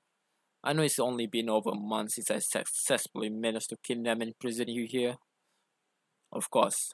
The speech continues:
I can't take all the credit. I did have a little bit of help. Oh,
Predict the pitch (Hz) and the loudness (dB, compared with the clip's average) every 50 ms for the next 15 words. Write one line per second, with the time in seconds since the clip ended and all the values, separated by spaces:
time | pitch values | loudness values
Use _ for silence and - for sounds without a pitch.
0 | - 113 107 110 _ - 123 104 - - - 117 104 101 107 - - - - 139 | -6 -6 -6 -6 _ -2 -2 -2 -2 -2 -4 -4 -2 -2 -2 -4 -4 -4 -2 -2
1 | 131 113 - - _ _ _ _ _ _ _ _ _ _ _ _ _ _ _ _ | 0 0 -2 -6 _ _ _ _ _ _ _ _ _ _ _ _ _ _ _ _
2 | _ _ - 170 190 196 190 220 185 160 151 151 139 - 135 127 120 - - 113 | _ _ -2 0 0 2 2 0 0 0 0 -2 -2 0 2 0 0 0 0 -4
3 | 107 - - - - - 76 64 - - _ _ _ _ _ _ _ _ _ _ | -4 -2 -8 -8 -4 -4 -4 -4 -4 -8 _ _ _ _ _ _ _ _ _ _
4 | _ _ _ _ _ _ _ _ _ _ _ _ _ _ _ _ _ _ _ _ | _ _ _ _ _ _ _ _ _ _ _ _ _ _ _ _ _ _ _ _
5 | _ _ _ _ _ _ _ _ _ - - 247 185 - | _ _ _ _ _ _ _ _ _ 4 8 8 8 8